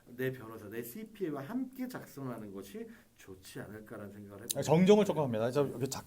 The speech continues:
Speaker 2: 갑자기 또 저에 대해 이-, 이름이 나왔기 때문에 제가 말씀-,
Speaker 1: 음.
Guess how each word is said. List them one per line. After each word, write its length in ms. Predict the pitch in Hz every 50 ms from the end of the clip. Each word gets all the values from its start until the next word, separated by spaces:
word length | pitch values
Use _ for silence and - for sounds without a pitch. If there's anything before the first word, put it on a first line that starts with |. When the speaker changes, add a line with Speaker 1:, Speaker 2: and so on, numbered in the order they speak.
| - -
Speaker 2:
갑자기 460 | - - - - - - 262 220 214 -
또 100 | 180 151
저에 240 | - 127 135 147
대해 220 | 147 147 147 135 131
이-, 120 | 107 110 127
이름이 360 | 135 135 135 139 143 143 131
나왔기 300 | 123 113 107 123 - -
때문에 160 | 123 120 113
제가 100 | 110 107
말씀-, 180 | 101 92 92
Speaker 1:
음. 40 | 95